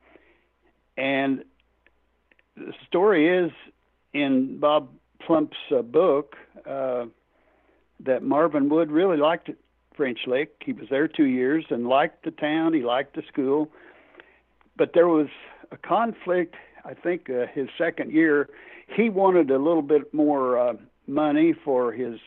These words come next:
uh, uh, talent, and, uh, the school board didn't wanna pay him any more <laughs> money, and they couldn't come to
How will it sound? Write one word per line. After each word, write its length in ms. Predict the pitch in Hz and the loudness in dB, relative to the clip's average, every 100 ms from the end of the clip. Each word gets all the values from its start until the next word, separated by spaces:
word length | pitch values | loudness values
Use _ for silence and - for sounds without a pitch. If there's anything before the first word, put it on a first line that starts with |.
| 117 | -12
uh, 1400 | 117 117 113 _ _ _ _ _ _ _ _ _ - | -10 -12 -16 _ _ _ _ _ _ _ _ _ -10
uh, 280 | 123 113 107 117 - - | -6 -6 -8 -14 -14 -2
talent, 440 | 139 139 156 170 | 0 2 2 2
and, 340 | 143 135 135 131 | -2 -4 -2 2
uh, 260 | 135 135 131 _ - 131 | 2 2 -2 _ -20 -8
the 160 | 127 - | -6 -6
school 240 | - 208 | -2 0
board 260 | 180 151 147 | 2 2 4
didn't 200 | 147 143 | 4 4
wanna 200 | 143 147 | 2 0
pay 320 | - 156 175 | 0 0 0
him 300 | 143 127 110 - - - _ _ _ _ _ _ _ | -2 -4 -6 -12 -20 -20 _ _ _ _ _ _ _
any 320 | 143 131 120 123 - _ _ - | -6 -6 -6 -10 -16 _ _ -2
more 300 | 135 131 135 | 2 2 2
<laughs> 40 | |
money, 500 | 160 131 127 120 156 - - - _ _ _ _ _ _ | 2 2 2 2 0 -4 -20 -20 _ _ _ _ _ _
and 240 | 143 135 | 0 2
they 100 | 143 | 2
couldn't 340 | 160 180 160 147 | 2 2 0 2
come 280 | 165 160 | 2 2
to 260 | 151 143 127 | -2 -6 -6